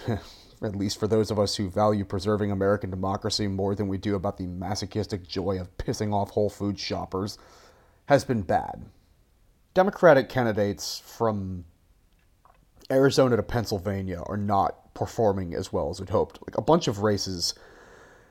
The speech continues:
that really should have been safe at this point. Okay, if, if the elections were held three months ago,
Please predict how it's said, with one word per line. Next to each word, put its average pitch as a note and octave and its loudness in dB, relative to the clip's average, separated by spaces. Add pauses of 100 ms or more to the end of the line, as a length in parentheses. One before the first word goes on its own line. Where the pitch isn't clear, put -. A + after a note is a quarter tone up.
(320)
that - 0
really D3+ 6
should C#3+ 4
have A#2+ 2
been A2+ 0
safe A2 2
at G#2+ -4
this G2+ -4
point. - -6 (1200)
Okay, - 4
if, A2 -2
if C#3 0
the C#3+ 2
elections D#3 2
were B2+ 2
held G#2+ 2
three - -4
months F#2+ -4
ago, - -8